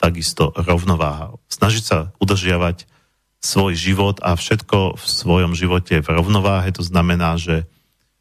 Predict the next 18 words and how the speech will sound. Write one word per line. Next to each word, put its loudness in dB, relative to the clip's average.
príliš 2
veľa 2
je 2
zlé, 2
príliš 0
málo 4
je -2
takisto 0
zlé. 2
Snažiť 0
sa 0
byť -4
v -20
tej 2
polohe, 0
že -4
tak 0
akurát. -2